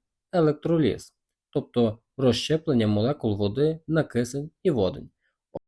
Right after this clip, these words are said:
Однак для цього спочатку потрібно отримати водень, і ось тут з'являється головна проблема. Більша частина водню зараз отримується з метану, що знов-таки виділяє С О два. Але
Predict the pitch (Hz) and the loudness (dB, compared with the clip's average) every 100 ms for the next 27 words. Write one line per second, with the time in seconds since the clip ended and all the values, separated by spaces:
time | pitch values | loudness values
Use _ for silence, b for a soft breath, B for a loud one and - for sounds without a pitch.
0 | _ - 104 98 131 113 - - 101 104 | _ -4 -4 0 2 0 -2 -6 0 2
1 | 98 - 160 113 87 - - 107 175 180 | 2 2 2 4 2 -2 -6 -2 -2 0
2 | 185 185 170 139 135 143 135 110 104 107 | -2 -2 -2 0 2 2 0 -2 -2 -2
3 | 139 147 170 107 - - _ _ _ _ | -4 -2 0 0 -2 -10 _ _ _ _
4 | 180 156 135 170 135 127 123 123 117 - | 4 4 4 0 2 2 2 0 -4 -4
5 | 117 - _ - 113 151 151 123 95 - | -6 -6 _ -12 -4 -2 0 0 -2 -4
6 | 123 151 143 95 - - _ _ _ _ | -8 -6 -6 -6 -8 -16 _ _ _ _
7 | _ 110 107 104 98 101 - 104 95 110 | _ -4 -2 -2 -6 -6 -2 0 0 0
8 | 151 117 95 104 123 135 170 160 165 160 | 0 0 -2 0 0 -2 -6 -2 0 2
9 | 160 - 143 160 175 135 95 - - - | 0 -2 -4 -4 -2 0 0 -2 -10 -10
10 | 95 113 160 - 95 95 92 b b _ | -8 -6 -6 -6 -6 -4 -4 b b _
11 | 127 147 156 135 113 107 - 131 139 117 | -4 0 4 4 2 -2 -4 -4 -2 0
12 | 90 - _ _ _ _ _ _ - 107 | 0 0 _ _ _ _ _ _ -6 -2
13 | 107 107 101 | 0 0 -2